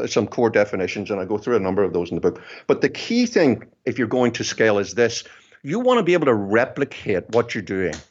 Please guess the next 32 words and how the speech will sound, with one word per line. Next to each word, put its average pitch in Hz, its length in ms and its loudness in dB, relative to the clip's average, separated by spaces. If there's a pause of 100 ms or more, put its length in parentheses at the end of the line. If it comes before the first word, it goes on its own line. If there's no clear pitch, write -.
(260)
without 139 440 2
having 113 420 -2
to 101 120 -4
reinvent 101 640 0
it - 120 -4
every 90 340 -4
single 90 380 -4
time. 76 320 -6 (440)
And 123 160 2
the 117 40 4
first 175 440 0
step 131 340 0
in 95 100 -4
doing 113 280 0
that 135 260 -4 (220)
is 120 160 -6
writing 143 400 2
the 139 80 0
darn 110 340 -2
thing 98 320 -4
down, 85 400 -6 (180)
getting, 160 360 2
you 143 60 0
know, 127 120 4
what 117 540 2
the 104 280 -2
smart 113 440 -6
kids 107 240 -2
call 98 260 2
standard 98 400 0
operating 85 480 -2
practices 82 640 -4